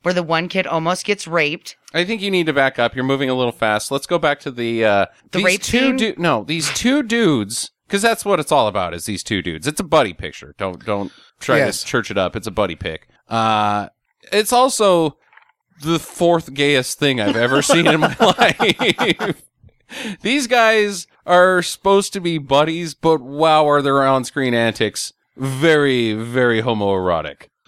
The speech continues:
Speaker 2: They're, they're looking longingly into each other's eyes a lot.
Speaker 3: Yeah.
Speaker 2: As Jackie mentioned, they sleep in the same bed. Definitely mention their pajamas. They have hearts on their butts pajamas. Their shirts are never fucking on.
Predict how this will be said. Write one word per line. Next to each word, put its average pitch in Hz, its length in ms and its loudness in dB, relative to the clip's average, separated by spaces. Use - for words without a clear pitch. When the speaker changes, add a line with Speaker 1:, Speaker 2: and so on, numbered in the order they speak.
Speaker 2:
They're, 139 340 2
they're 143 500 2
looking 165 460 0
longingly 151 640 2
into 151 240 -2
each 151 160 -6
other's 147 260 0
eyes 123 380 2
a 123 60 -4
lot. 117 580 2
Speaker 3:
Yeah. 156 200 0
Speaker 2:
As 151 180 0
Jackie 156 280 0
mentioned, 143 360 -2
they 135 80 0
sleep 139 280 -4
in 143 60 -4
the 139 100 0
same 139 300 -2
bed. 123 380 2
Definitely 233 440 -2
mention 240 340 -2
their 262 120 2
pajamas. 262 680 2
They 220 140 2
have 240 260 2
hearts 294 340 2
on 262 160 0
their 254 160 2
butts 262 380 -2
pajamas. 220 640 0
Their 233 220 4
shirts 294 360 0
are 208 180 2
never 190 300 2
fucking 135 340 0
on. 95 360 0